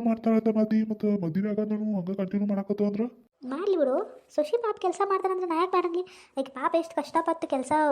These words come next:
Speaker 2: ಹುಡ್ಕೋ ಸಂಬಂಧ್ರೆ ಓದಿದಾಳು, ಮತ್ತ ಅಪ್ಪ ಅವನು ಇಷ್ಟು ಕಷ್ಟಪಟ್ಟು ಓದಿಸಿದಾರ ಆಕಿಗೆ ಕೆಲ್ಸ ಒಂದ್ ಸಿಗ್ಲಿ ಅಂತಂದು. ಈಗ ಮದ್ವೆ ಆಗೈತಿ, ನೀ ಕೆಲ್ಸಕ್ಕೆ ಹೋಗ್ಬೇಡಂದ್ರ ಅದೇಂಗ್ ಆಗ್ತೈತಿ? ಆಕಿನ ಇಷ್ಟ, ಆಕೆ ಹೋಗಕ್ಕಿದ್ರೆ ಹೋಗ್ಲಿ, ಇಲ್ಲಾಂದ್ರೆ ಇಲ್ಲ.
Speaker 1: ಹ್ಮ್, ಹಂಗಂತಿ?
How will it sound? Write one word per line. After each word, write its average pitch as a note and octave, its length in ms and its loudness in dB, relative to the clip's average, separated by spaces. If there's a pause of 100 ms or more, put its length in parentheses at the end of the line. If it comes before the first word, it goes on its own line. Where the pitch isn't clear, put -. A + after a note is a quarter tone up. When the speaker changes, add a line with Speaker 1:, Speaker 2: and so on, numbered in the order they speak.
Speaker 2:
ಹುಡ್ಕೋ C#4+ 220 4
ಸಂಬಂಧ್ರೆ D#4 400 2
ಓದಿದಾಳು, D4 520 2
ಮತ್ತ C#4 140 -2 (400)
ಅಪ್ಪ C4+ 220 0
ಅವನು D#4 300 2
ಇಷ್ಟು - 160 -10
ಕಷ್ಟಪಟ್ಟು D4+ 400 -4 (100)
ಓದಿಸಿದಾರ C#4+ 500 2
ಆಕಿಗೆ B3+ 220 -2 (120)
ಕೆಲ್ಸ B3+ 260 -4
ಒಂದ್ C#4+ 180 -2
ಸಿಗ್ಲಿ C4 260 0
ಅಂತಂದು. B3 280 -4 (420)
ಈಗ C4 180 -2 (140)
ಮದ್ವೆ D#4+ 240 2
ಆಗೈತಿ, E4 260 -2
ನೀ D#4+ 100 -4
ಕೆಲ್ಸಕ್ಕೆ D4 380 0
ಹೋಗ್ಬೇಡಂದ್ರ D4 420 0
ಅದೇಂಗ್ E4+ 240 0
ಆಗ್ತೈತಿ? D#4+ 280 -8 (400)
ಆಕಿನ G4 280 0
ಇಷ್ಟ, E4 120 -4 (120)
ಆಕೆ C4+ 160 0
ಹೋಗಕ್ಕಿದ್ರೆ F#4+ 460 4
ಹೋಗ್ಲಿ, E4 280 2
ಇಲ್ಲಾಂದ್ರೆ C4+ 340 -2
ಇಲ್ಲ. A#3+ 100 -8 (680)
Speaker 1:
ಹ್ಮ್, F3 240 -8 (100)
ಹಂಗಂತಿ? E3 400 -2